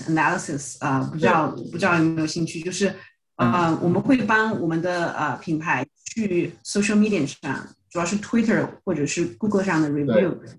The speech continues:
Speaker 1: 去实时的抓取这些人的，呃，评价。
Speaker 2: 对。
Speaker 1: 然后呢，现在有比较成熟的包，它可以直接的进行舆情分析，就是它可以把每个用户的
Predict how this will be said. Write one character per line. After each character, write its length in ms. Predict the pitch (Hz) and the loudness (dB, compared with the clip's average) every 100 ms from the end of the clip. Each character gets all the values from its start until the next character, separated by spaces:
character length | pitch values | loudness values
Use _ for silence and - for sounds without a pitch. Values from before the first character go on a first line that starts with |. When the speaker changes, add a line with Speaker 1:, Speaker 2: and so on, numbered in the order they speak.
| - - | -20 -4
Speaker 1:
去 200 | 226 202 | 0 0
实 320 | - - 185 | 2 0 0
时 220 | - 160 | 0 2
的 180 | 175 165 | 2 0
抓 280 | 185 180 196 | 0 0 0
取 420 | - - - - - | -4 -6 -4 -6 -2
这 120 | 170 | -2
些 340 | 165 160 151 | 0 0 0
人 300 | 143 131 139 | 0 2 2
的， 220 | 151 156 - | 2 0 -2
呃， 420 | 120 139 123 104 | -6 -6 -8 -8
评 280 | - 131 156 | -8 -6 0
价。 240 | 185 139 | 0 0
Speaker 2:
对。 80 | - - _ _ | -4 -14 _ _
Speaker 1:
然 160 | 180 196 | -2 2
后 120 | 226 | 4
呢， 180 | 214 220 | 4 2
现 180 | 247 | 2
在 120 | 233 226 | 2 2
有 260 | 165 135 | 0 -2
比 140 | - 156 | -2 -2
较 120 | 160 | -2
成 240 | 175 143 | -2 -2
熟 140 | 165 170 | -2 -2
的 100 | 170 | -4
包， 320 | - 165 165 | 0 0 -2
它 160 | - | -8
可 140 | - 208 | -4 -2
以 240 | 104 - _ _ _ | -2 -4 _ _ _
直 80 | 139 | -2
接 160 | 196 208 | 2 4
的 100 | 202 | 4
进 180 | 196 | 0
行 240 | 175 170 151 | 0 2 2
舆 160 | 139 | 2
情 160 | - 156 | 0 -2
分 220 | 165 160 | -2 -2
析， 240 | 165 - 160 | -2 -4 -4
就 100 | 175 | -6
是 60 | |
它 180 | 175 202 | -4 -4
可 280 | 202 202 202 | -2 0 0
以 100 | 170 | 0
把 220 | 165 151 | 0 0
每 180 | 170 143 | 0 -2
个 100 | 165 | -2
用 220 | 190 190 | 0 -2
户 140 | 185 | -4
的 280 | 160 151 135 | -4 -4 -6